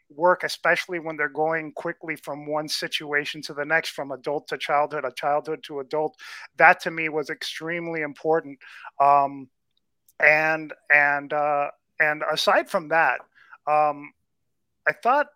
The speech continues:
I thought that, that the way that the characters were presented, uh, the, the, the, the boy getting out of, um,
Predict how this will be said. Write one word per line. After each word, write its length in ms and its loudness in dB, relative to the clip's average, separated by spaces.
I 80 0
thought 380 0
that, 300 2
that 280 0
the 80 -8
way 340 -2
that 280 -4
the 60 -12
characters 520 -4
were 100 -8
presented, 580 -10
uh, 460 -2
the, 280 -6
the, 200 -4
the, 100 -6
the 120 -4
boy 300 -2
getting 300 -4
out 180 0
of, 200 -4
um, 420 -6